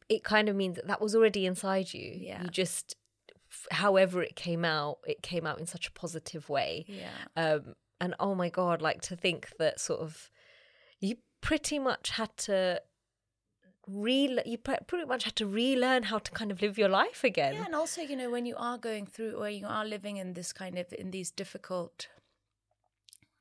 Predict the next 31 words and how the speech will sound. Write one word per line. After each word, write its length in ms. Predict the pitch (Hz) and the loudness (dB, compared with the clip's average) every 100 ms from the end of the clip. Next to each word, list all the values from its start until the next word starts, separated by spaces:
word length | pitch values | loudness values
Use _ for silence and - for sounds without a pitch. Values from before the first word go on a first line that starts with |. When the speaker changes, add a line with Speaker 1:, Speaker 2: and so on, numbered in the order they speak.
| - | -10
Speaker 2:
um, 440 | 180 170 160 - - | -6 -4 -4 -8 -8
circumstances, 1200 | - 196 196 185 175 - 165 - 214 294 - 220 | -2 -2 -2 -6 -6 -6 -8 -4 -2 -2 -4 -6
Speaker 1:
Yeah. 100 | 170 | -6
Speaker 2:
right? 220 | 170 180 | -6 -6
You, 340 | 185 185 180 - | -4 -4 -4 -4
you 160 | 190 | -2
are 180 | 180 175 | 0 0
on, 400 | - 175 180 175 _ | -4 -6 -6 -12 _
you 120 | 180 | -10
know, 80 | 175 | -8
you 140 | 170 175 | -6 -6
have 240 | 190 - | -8 -10
to 100 | 226 | -10
cal-, 280 | - 208 185 | -6 -6 -4
you 100 | 202 | -6
have 200 | 226 - | -8 -6
to 180 | 269 240 - - - _ _ - | -6 -6 -12 -20 -20 _ _ -12
heal 540 | - 254 214 139 - - | 0 4 4 2 -4 -6
afterwards, 680 | 185 160 - 151 - - - | -4 -4 -6 -6 -6 -6 -6
right? 280 | - 156 - | -2 -2 -2
You 80 | 202 | -4
have 240 | 196 220 220 | -2 -2 -2
to 80 | 220 | -6
Speaker 1:
Absolutely. 140 | 233 | -2
Speaker 2:
calm 260 | 208 202 196 | -2 0 -2
your 120 | 185 | -4
nervous 380 | 190 196 185 - | -4 -4 -6 -6
system. 520 | - - - 156 151 | -6 -6 -4 -6 -4
You 120 | 185 | -6
have 260 | 180 190 - | -4 -8 -6
to, 200 | 202 | -6